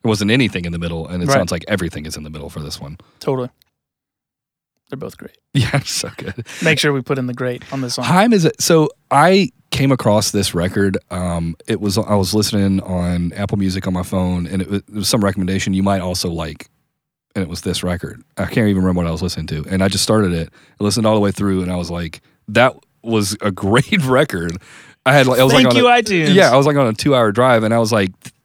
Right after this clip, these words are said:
Speaker 1: "Is this popular? Like, has anyone heard this?" And then I saw that The Wire was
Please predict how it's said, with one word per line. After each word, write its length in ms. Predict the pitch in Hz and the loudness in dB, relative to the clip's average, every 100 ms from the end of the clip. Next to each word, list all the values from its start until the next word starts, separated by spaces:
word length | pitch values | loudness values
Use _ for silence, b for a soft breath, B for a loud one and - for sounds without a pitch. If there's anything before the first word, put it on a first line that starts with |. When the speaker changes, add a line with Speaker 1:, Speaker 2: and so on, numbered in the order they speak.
| _ _ _ _ _ | _ _ _ _ _
Speaker 1:
"Is 140 | 127 | 0
this 140 | 120 247 | 0 0
popular? 640 | - 92 113 214 254 285 | -2 -4 -2 0 2 2
Like, 140 | 165 123 | 2 2
has 120 | 127 | 2
anyone 240 | 139 160 | 2 2
heard 240 | 135 135 160 | 2 0 0
this?" 240 | 202 - B B B | 0 -2 B B B
And 80 | 113 | 2
then 80 | 135 | 2
I 60 | |
saw 200 | - 131 | 4 4
that 100 | 117 | 4
The 60 | 104 | 2
Wire 400 | 98 98 98 90 | 0 2 2 2
was 320 | 92 85 - | 0 -2 -6